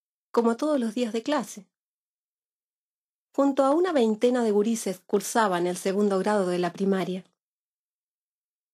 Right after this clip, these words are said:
Por obra de la casualidad, ambos se habían enamorado de la misma compañera. Laurita era una niña muy linda, y ninguno se mostraba decidido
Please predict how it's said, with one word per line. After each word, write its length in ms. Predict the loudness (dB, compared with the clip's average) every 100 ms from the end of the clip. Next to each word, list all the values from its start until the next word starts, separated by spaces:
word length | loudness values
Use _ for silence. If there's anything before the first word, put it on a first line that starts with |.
| _
Por 140 | 0 2
obra 260 | 4 2
de 60 | 2
la 100 | 0
casualidad, 680 | -2 -4 0 2 4 2 -2 _ _ _ _ _ _
ambos 480 | 2 2 -2 -6 -10 _ _ _
se 260 | -4 2 4
habían 300 | 4 2 2
enamorado 580 | 0 0 -2 0 0 0
de 100 | 0
la 80 |
misma 380 | -2 -2 -2 -4
compañera. 680 | -4 -6 -2 0 0 -4 -14 _ _ _ _ _ _ _ _ _
Laurita 680 | -4 0 2 2 0 0 0
era 120 | 0
una 140 | 0
niña 300 | 2 2 2
muy 200 | 0 0
linda, 540 | 0 2 2 0 -6 _ _ _ _ _ _ _
y 60 | 2
ninguno 360 | 2 2 2
se 180 | 0 0
mostraba 580 | 0 -2 -4 -2 0 -2
decidido 680 | -6 -4 -2 -2 -2 -6